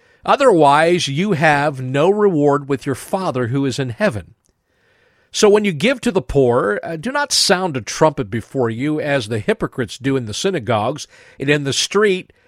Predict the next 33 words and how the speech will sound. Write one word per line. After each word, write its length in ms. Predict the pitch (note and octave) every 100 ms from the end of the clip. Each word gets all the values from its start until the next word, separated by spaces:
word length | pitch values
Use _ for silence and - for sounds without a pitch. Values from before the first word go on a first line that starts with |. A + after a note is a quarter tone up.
| _ _
so 500 | - G3+ G3+ G#3 G3 D#3+
that 400 | D3 F#3 D3 C3+
they 400 | F#3+ A3 A#3 A#3
may 340 | G3+ G3 G3
be 260 | C3+ D#3+ E3 -
honored 500 | F#3+ B3 G3+ C#3 B2
by 220 | B2 C3+
men. 640 | C3+ D#3+ A#3 E3 F#2 D2+ _ _ _ _ _ _
Truly 380 | - B3 C4 A3
I 80 | E3
say 260 | - G3+ G#3
to 80 |
you, 380 | D3 B2 B2+ C#3+
they 320 | B2 D#3+ G3
have 320 | F3 E3+ E3+ C#3
the 80 |
reward 560 | C3+ B2+ A#2+ C#3 E3+ D#3+
in 140 | B2+
full." 480 | A2 - G3 - - - _ _ _ _ _ _
But 240 | A2+ D#3+ -
when 240 | D#3 D3+
you 140 | C3+ A#2
give 440 | G2+ B2+ D3 F3+
to 100 | G3+
the 100 | A#3+
poor, 500 | G#3 - G#2 G#2 F3 _ _ _ _ -
do 100 | C#4+
not 220 | D#4+ E4+
let 200 | C4+ -
your 220 | G3 F3+
left 440 | D3 D3+ F#3+ - -
hand 440 | D3+ A#2+ A#2+ B2
know 520 | C#3+ D3+ G#2 A2 C#3